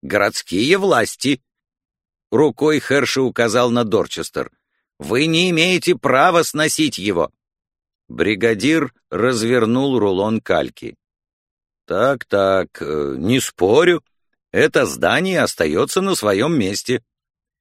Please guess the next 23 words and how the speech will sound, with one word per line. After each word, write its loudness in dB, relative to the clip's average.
Жилец 0
недоуменно 0
нахмурился. -8
«Ну-ка, 0
дайте 0
взглянуть». -2
Он 0
склонил 0
голову 0
к -16
чертежу -2
и 2
тут -2
же 2
выпрямился. -2
«Чёрт -2
побери! 0
Новый 2
квартал 2
окружит -2
наш 0
дом -2
стеной?» 0